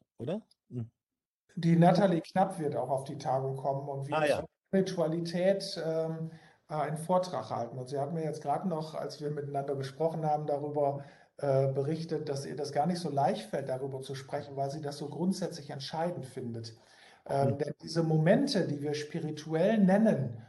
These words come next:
Speaker 2: wieder unabhängig von einer Religion, ich rede immer von den, von den persönlichen spirituellen Elementen, sind ja,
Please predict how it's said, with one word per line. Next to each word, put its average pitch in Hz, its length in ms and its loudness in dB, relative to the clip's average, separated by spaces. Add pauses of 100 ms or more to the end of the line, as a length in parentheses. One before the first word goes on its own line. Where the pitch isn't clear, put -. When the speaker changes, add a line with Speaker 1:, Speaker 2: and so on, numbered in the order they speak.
(160)
Speaker 2:
wieder 175 300 4
unabhängig 214 680 2
von 180 180 -2
einer 170 300 0
Religion, 165 600 0
ich - 200 -8
rede 147 180 -6
immer 185 240 0
von 175 260 -4
den, 165 240 0
von 156 200 -6
den 156 120 -6
persönlichen 175 640 0
spirituellen 135 920 -6
Elementen, 139 500 -6
sind 180 220 0
ja, 175 240 2